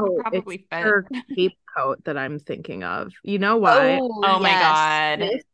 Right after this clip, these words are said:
Speaker 2: with the
Speaker 1: Gorgeous.
Speaker 2: fur hat and the fur muff. I've
Speaker 1: Ugh.
Speaker 2: always wanted a fur muff,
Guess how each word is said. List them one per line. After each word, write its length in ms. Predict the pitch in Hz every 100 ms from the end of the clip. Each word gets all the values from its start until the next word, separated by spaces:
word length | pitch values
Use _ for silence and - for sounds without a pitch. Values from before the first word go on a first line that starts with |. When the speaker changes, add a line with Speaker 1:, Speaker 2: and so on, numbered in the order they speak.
| 185
Speaker 2:
with 100 | -
the 100 | 160
Speaker 1:
Gorgeous. 120 | 160 170
Speaker 2:
fur 300 | 147 - 156 -
hat 220 | 190 202 -
and 120 | 202
the 80 | 190 -
fur 240 | - 170 175
muff. 420 | 190 139 175 226 _ -
I've 180 | 185 -
Speaker 1:
Ugh. 200 | 190 180
Speaker 2:
always 160 | 165 - _ -
wanted 120 | 180
a 40 | -
fur 200 | - -
muff, 380 | 202 208 - 240